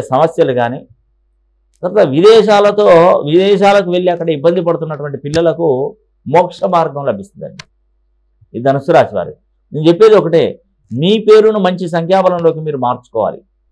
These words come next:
అలా మార్చుకొని ఆ పేరుని రోజు నోట్‌బుక్ మీద రాయాలి కోర్సులాగా.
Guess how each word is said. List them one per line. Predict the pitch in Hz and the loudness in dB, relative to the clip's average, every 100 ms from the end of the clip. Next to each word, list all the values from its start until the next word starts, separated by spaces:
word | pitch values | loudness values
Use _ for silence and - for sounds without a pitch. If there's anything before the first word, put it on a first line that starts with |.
| _ _ _ - | _ _ _ 0
అలా | 147 143 151 | 2 4 4
మార్చుకొని | 196 202 - 214 196 156 | 2 2 2 2 2 0
ఆ | 143 | 2
పేరుని | 170 190 180 156 | 0 0 -2 0
రోజు | 190 170 160 147 156 | 0 0 0 0 0
నోట్‌బుక్ | 160 190 180 165 165 | 0 0 -4 -6 -4
మీద | 151 113 | -2 0
రాయాలి | 123 151 135 98 _ _ _ - | 2 2 0 -6 _ _ _ -2
కోర్సులాగా. | 143 - 117 90 | -2 -2 -4 -4